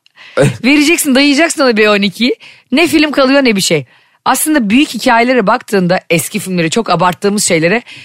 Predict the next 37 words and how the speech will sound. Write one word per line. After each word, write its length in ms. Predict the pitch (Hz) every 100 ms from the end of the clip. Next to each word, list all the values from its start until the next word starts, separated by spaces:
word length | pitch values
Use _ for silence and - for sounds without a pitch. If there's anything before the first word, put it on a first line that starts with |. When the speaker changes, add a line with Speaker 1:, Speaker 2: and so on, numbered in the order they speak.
| - _
Speaker 2:
şimdi 300 | - 339 339
düşündüğünde 460 | 247 240 226 240 240
bir 80 | -
sürüsü 320 | 233 185 247
tırt 300 | - 254 -
yani. 340 | 156 143 139 143 -
Speaker 1:
Ta-, 200 | 117 101
tabii 220 | 180 311
canım, 160 | 311 160
Carlton'un 380 | 165 170 170 175
Yolu 300 | 170 170 110 -
mesela. 220 | 104 - - _ -
Final- 180 | 160 151
Speaker 2:
Carlton'un 400 | 135 - 156 165
Yolu. 320 | 147 139 120
Speaker 1:
Meşhur 360 | 110 127 117 120
Al 220 | 107 104
Pacino'nun, 440 | 110 110 107 95 - -
e, 40 | 78
Speaker 2:
Evet. 400 | 78 175 170 104
Speaker 1:
filmi. 160 | 165 - - _
Paradise'a 500 | 104 107 104 104 98
girecek. 300 | 95 90 90
Çok 160 | - 92
etkilendiğim 440 | 95 92 92 92
filmdir 300 | 82 85 87
benim. 220 | 90 160 185 - - - - - -
Tam 180 | 202 165
da 60 |
kardeşim. 460 | 127 113 110 - - _ _ _ _ _ _ _ -
Speaker 2:
<laughs> 60 | - - - - -
Speaker 1:
Aynı 320 | 127 180 208
trene 260 | 151 147 160
gitmek 220 | - 160
zorunda 240 | 113 92
mısınız 320 | 85 78 76 73
ya? 180 | 80